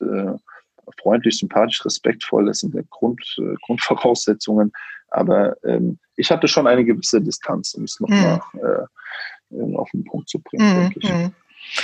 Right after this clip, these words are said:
Speaker 2: Ja, auch so, was ich da jetzt auch so rausgehört habe, so Klarheit in deinem Konzept, aber auch eben in Kommunikationsstrukturen,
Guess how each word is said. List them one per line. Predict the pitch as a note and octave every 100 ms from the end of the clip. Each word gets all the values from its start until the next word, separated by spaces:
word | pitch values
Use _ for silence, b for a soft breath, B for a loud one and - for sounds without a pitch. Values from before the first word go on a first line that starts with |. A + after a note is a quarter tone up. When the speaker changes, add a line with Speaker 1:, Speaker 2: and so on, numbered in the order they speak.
| B -
Speaker 2:
Ja, | G3+
auch | G#3
so, | G3 A3 G#3 G3 G3+ G3+
was | G#3 G3+
ich | A3
da | A3
jetzt | G#3+
auch | F#3+
so | F#3+ G#3+
rausgehört | G3+ G#3 - G#3 G#3
habe, | G3+
so | G3
Klarheit | - G3+ G3+ A#3+ A#3 G#3+
in | G3
deinem | G3 F3+ F#3
Konzept, | G3 F3+ D4 E4+ -
aber | - F#3+ F#3+
auch | G3
eben | G3+ G3
in | G3 F3+
Kommunikationsstrukturen, | G3 F#3 F#3 F#3 F3 - A3+ B3+ B3 - - - - A#3 - - C4+ C#4 C4+ D4